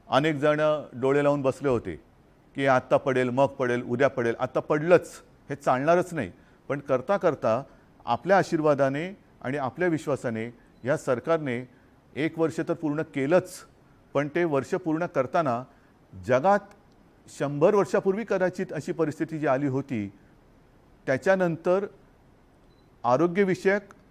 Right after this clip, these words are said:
जी बिकट परिस्थिती जगभर निर्माण झालेली आहे, तिचा सामना करत करत आणि अर्थात राजकीय हल्ले परतवत परतवत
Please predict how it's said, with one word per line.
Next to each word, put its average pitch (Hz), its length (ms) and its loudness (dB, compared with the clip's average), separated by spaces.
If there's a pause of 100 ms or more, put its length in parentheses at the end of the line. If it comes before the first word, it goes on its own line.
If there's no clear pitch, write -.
(320)
जी 147 80 -4
बिकट 139 320 0
परिस्थिती 175 640 -4 (120)
जगभर 135 340 0
निर्माण 165 320 -2
झालेली 123 380 -2
आहे, 98 100 -6 (460)
तिचा 160 240 -2
सामना 147 460 -4
करत 180 400 -2 (140)
करत 160 260 0 (520)
आणि 143 240 -2
अर्थात 165 640 -2
राजकीय 120 460 0
हल्ले 160 260 0
परतवत 165 460 -2
परतवत 160 500 0